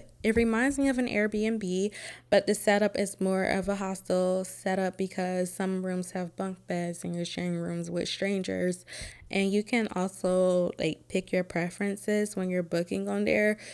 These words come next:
if you would, wouldn't mind staying with strangers, and they tell you, like, how many people are there, or they have s-, rooms where you can be private to yourself. So those are definitely options to think about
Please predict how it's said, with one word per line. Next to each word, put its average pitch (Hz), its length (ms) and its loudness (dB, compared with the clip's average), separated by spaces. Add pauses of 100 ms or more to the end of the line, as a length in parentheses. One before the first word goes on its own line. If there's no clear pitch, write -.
(200)
if 180 180 0
you 180 180 2
would, 175 380 2 (480)
wouldn't 190 400 4
mind 180 560 -2
staying 202 640 -2
with 208 240 -2 (140)
strangers, 214 400 2
and 202 80 2
they 185 100 2
tell 180 240 0
you, 185 200 2
like, 175 200 -2
how 175 120 -2
many 175 160 2
people 180 260 -4
are 175 80 -4
there, 175 340 -2
or 175 400 -2
they 185 100 2
have 180 240 -2
s-, - 220 -14
rooms 175 440 0
where 175 400 0 (320)
you 190 120 0
can 190 180 -2
be 180 140 -2
private 175 500 -2
to - 140 -8
yourself. 175 460 -4
So 208 320 0
those 214 240 2
are 269 80 4
definitely 180 720 -2
options 190 600 0
to - 100 -2
think 185 260 -2
about 185 420 0